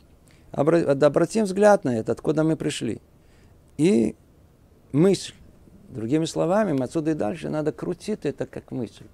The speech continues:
То есть, если мы останемся сами собой после этого занятия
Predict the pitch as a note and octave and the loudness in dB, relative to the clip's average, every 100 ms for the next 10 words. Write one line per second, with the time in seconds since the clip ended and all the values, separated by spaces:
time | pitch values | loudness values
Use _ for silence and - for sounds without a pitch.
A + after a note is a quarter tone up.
0 | - - _ _ - - _ - - - | -20 -20 _ _ -20 -20 _ -20 -20 -20
1 | - - G#2+ G#2+ A2 - - - - - | -20 -8 -6 -4 -8 -20 -20 -20 -20 -20
2 | - - - - - - A#2 A2+ C3+ E3+ | -20 -20 -20 -20 -20 -12 -12 -6 -4 -2
3 | A3+ G#3+ F#3 F#3+ F3+ D#3+ - E3+ E3+ - | -2 -2 -4 -4 -6 -8 -6 -4 -4 -4
4 | D3+ G#2+ G2 - - - - - - - | -4 -4 -8 -14 -20 -20 -20 -20 -16 -6
5 | F#3+ F#3+ E3 E3 D#3 D3 B2+ A2+ F#2 - | -4 -4 -4 -4 -4 -4 -4 -6 -8 -16